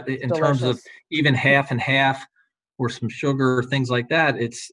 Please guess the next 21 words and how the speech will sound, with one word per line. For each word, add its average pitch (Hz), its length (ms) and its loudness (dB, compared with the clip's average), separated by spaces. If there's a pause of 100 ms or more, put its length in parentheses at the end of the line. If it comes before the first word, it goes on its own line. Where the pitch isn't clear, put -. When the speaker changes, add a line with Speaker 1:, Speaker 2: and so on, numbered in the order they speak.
(100)
Speaker 1:
uh, 117 180 -4
incredible 139 480 -2
the 120 80 4
amount 117 240 0
of 113 60 -10
calories 135 460 0
that 113 120 -6
you're 113 120 -8
stuffing 117 500 -6
into 120 340 -4
your, 110 260 -6 (100)
your 113 320 -10
coffee. 135 380 -2
And, 113 200 -6 (420)
you 113 140 -8
know, 113 60 -8
there's 131 320 0 (160)
plenty 175 380 2
of 110 220 0
delicious 139 500 -2
alternatives. 127 920 -2